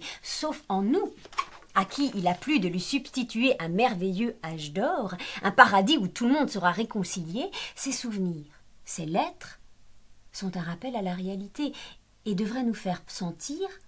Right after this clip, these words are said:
par le brusque mal qu'ils nous font, combien nous nous sommes éloignés d'elles dans les folles espérances de notre attente quotidienne. Ce n'est pas que cette réalité doive toujours rester la même, bien que cela arrive parfois.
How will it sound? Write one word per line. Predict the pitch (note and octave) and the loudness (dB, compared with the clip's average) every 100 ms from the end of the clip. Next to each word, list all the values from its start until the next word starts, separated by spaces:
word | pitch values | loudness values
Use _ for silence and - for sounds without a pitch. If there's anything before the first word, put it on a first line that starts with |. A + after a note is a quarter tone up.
| - - - - | -20 -20 -20 -6
par | F#3 | -4
le | F3 E3 | -2 -2
brusque | F#3 B3 - | -2 -2 0
mal | F#3+ A#3+ A3 F3+ | 2 4 4 0
qu'ils | - F3+ | -4 -2
nous | F3 | -2
font, | - E4 | -2 -2
combien | E4 A3 F#3+ C4 D#4 - - G#3 | -2 -2 0 0 0 -4 -8 -2
nous | G#3 | -2
nous | G#3+ | -2
sommes | A#3+ A#3 A#3 | 0 -2 -2
éloignés | C4+ C4 A#3 A3+ G#3+ G3 | -4 -2 0 0 0 -2
d'elles | F3 C4 E4+ A3 | -2 -4 -4 -4
dans | G3 | -4
les | F#3+ | -4
folles | - C4 A#3+ | -6 -8 -6
espérances | G#3+ - G3 F#3 C4 A#3 | -6 -6 -6 -4 -6 -4
de | |
notre | F#3 F#3+ - | -6 -6 -8
attente | F#3 C4 D4 | -10 -8 -10
quotidienne. | D4+ F#3 A3+ G3 A3+ A3 A3 - - - - - - - - - - - - - - - - - - - - - - - - - - | -12 -16 -14 -10 -10 -10 -12 -18 -20 -20 -20 -20 -20 -20 -20 -20 -20 -20 -20 -20 -20 -20 -20 -20 -20 -20 -20 -20 -20 -20 -18 -16 -4
Ce | A3+ | 2
n'est | B3 | 4
pas | F4 G4+ | 4 2
que | E4+ | 0
cette | A3 - | -4 -4
réalité | G3 F3+ F3+ E3+ F#3+ | 0 0 0 -2 -2
doive | E3+ F3 | -2 -4
toujours | - F3 F3+ | -6 -6 -4
rester | F3 F3+ - F3 | -6 -8 -6 -6
la | E3 | -4
même, | E3 E3 D#3+ | -4 -4 -6
bien | E3+ | -8
que | F3 | -10
cela | F3+ F#3+ F3 | -8 -6 -4
arrive | E3 D#3+ D#3+ | -6 -10 -14
parfois. | - D#3+ - D3+ | -16 -18 -18 -20